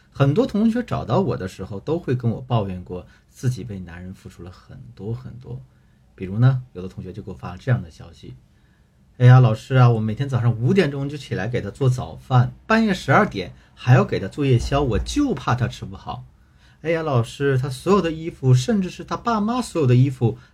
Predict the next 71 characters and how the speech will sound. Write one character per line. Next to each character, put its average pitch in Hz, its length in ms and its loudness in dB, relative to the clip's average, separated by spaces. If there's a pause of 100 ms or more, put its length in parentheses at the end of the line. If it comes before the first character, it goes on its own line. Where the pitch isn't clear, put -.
都 123 160 8
是 127 200 6
我 90 120 2
手 - 140 -6
把 131 160 2
手 160 180 -4
洗 78 400 -10
的。 101 280 -12 (480)
哎 156 80 -6
呀， 147 340 0
老 117 140 4
师， 120 440 2
孩 135 300 -2
子 180 100 -4
生 190 240 -2
下 180 120 0
来 143 260 0 (160)
他 185 100 -4
就 202 80 4
没 202 160 0
管 143 240 6
过 135 120 8
一 220 180 2
天， 151 420 -2 (380)
都 233 180 6
是 233 200 -2
我 127 380 2 (120)
一 147 100 -2
把 123 220 4
屎 113 160 0
一 101 40 -8
把 92 200 -8
尿， 120 360 2
还 - 180 -12
要 107 100 -8
接 113 180 -2
送 107 180 -2
孩 92 280 -10
子 104 200 -10
去 - 200 -2
幼 117 60 8
儿 123 100 6
园。 113 400 2 (580)
老 127 160 6
师， 147 300 2
我 156 120 0
每 156 120 -2
天 160 120 -4
上 175 140 -6
班 185 140 -4
这 269 160 0
么 214 120 4
累 160 220 6
了， 123 340 4
下 254 300 -2
了 170 100 0
班 185 240 4
还 139 300 0
得 233 140 2
给 90 200 -4
他 92 160 -10
做 127 320 2
饭、 107 280 0
洗 - 240 -16
衣 110 80 -8
服、 - 160 -12
打 120 120 2
扫 120 140 6
卫 120 180 4
生 143 240 -2
呢。” 139 260 2